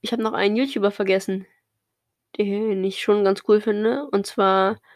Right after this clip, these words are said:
Shania Bo. Ist eine Kunst-YouTuberin, die sehr viele coole Videos macht. Also schaut da auch gerne mal vorbei. Und ja, das sollte es jetzt eigentlich gewesen sein.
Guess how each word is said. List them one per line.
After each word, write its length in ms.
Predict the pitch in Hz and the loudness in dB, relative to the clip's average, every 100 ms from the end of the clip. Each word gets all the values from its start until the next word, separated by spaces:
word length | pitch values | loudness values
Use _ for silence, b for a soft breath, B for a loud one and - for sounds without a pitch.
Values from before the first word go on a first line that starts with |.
| b b | b b
Shania 480 | - 202 196 196 | 2 4 6 6
Bo. 360 | 196 208 226 302 - _ _ _ _ _ | 6 6 6 4 -4 _ _ _ _ _
Ist 120 | - | -6
eine 240 | 190 190 185 | 0 0 0
Kunst-YouTuberin, 1000 | - 233 233 247 226 254 226 233 285 277 _ _ _ _ _ _ _ _ - | 0 0 0 -8 -6 -4 -2 -4 -8 -12 _ _ _ _ _ _ _ _ -12
die 80 | |
sehr 180 | 220 196 | -4 -4
viele 220 | 196 220 | -4 -6
coole 280 | 208 214 196 | -4 -2 -2
Videos 260 | 196 214 226 | 0 0 2
macht. 380 | 220 226 - - _ _ _ _ _ _ _ _ - | 0 -2 -8 -20 _ _ _ _ _ _ _ _ -4
Also 500 | 202 190 190 185 190 | 0 4 4 2 -2
schaut 260 | - 190 196 | -4 -2 0
da 140 | 190 | -2
auch 140 | 214 | -2
gerne 220 | 226 208 208 | 0 0 2
mal 300 | 202 202 220 | 0 -2 -2
vorbei. 420 | 214 208 214 262 - _ _ _ _ - 98 _ _ _ _ _ _ _ _ _ _ _ | 0 0 0 -4 -10 _ _ _ _ -20 -20 _ _ _ _ _ _ _ _ _ _ _
Und 200 | - 214 | -2 2
ja, 320 | 247 254 196 - _ _ _ - | 4 4 2 -4 _ _ _ -14
das 140 | 277 | -10
sollte 200 | - 214 | -4 -4
es 80 | 214 | -4
jetzt 120 | 196 | 0
eigentlich 260 | 175 196 - | 4 4 2
gewesen 360 | 190 185 202 220 | 2 2 4 6
sein. 320 | 233 285 | 6 4